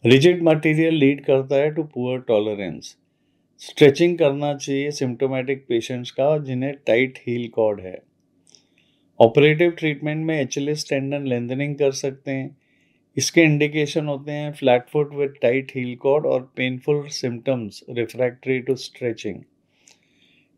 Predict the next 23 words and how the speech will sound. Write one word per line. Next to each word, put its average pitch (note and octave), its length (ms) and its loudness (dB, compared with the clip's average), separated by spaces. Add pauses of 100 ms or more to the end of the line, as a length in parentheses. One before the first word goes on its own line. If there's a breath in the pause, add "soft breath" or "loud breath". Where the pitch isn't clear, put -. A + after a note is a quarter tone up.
(120)
Calcaneal D#3 560 6 (160)
lengthening D#3 400 0
osteotomy D#3 640 -2
भी D3+ 120 -4
कर C#3 220 2
सकते B2+ 400 -8
हैं C3+ 320 -6
with C3+ 220 0
or C#3+ 180 2
without B2+ 300 -4 (160)
cuneiform A#2+ 580 -8
osteotomy। A2 560 -6 (960)
इसके D#3+ 440 4
इंडिकेशन D#3 580 -2
होते D3 220 -4
हैं D#3 200 -8
continued C#3+ 580 -4
refractory C3 760 -6 (160)
pain B2 280 0 (1200)
despite D3 520 0 (140)
using D3 320 -4 (200)
conservative C3 680 -2
methods। G#2+ 520 -8